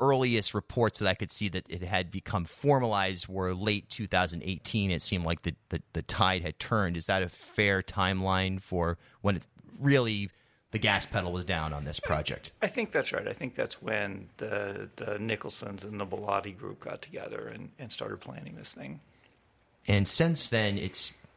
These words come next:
Speaker 1: where's it at now in the community? I mean, there's articles, there's a Rhode Island Monthly piece. It's not as if this has been buried,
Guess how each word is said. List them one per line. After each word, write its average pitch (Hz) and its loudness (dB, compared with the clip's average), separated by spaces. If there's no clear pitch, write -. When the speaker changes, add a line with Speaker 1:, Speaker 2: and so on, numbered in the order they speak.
Speaker 1:
where's 151 2
it - 2
at 92 -4
now 98 4
in 82 -2
the 80 -6
community? 92 -2
I - -4
mean, 90 0
there's 95 2
articles, 123 2
there's 87 -4
a 85 -4
Rhode 87 -4
Island 101 2
Monthly 110 2
piece. 107 -2
It's - -2
not 147 8
as 107 -2
if 90 -2
this - -4
has 90 -6
been 87 -2
buried, 107 2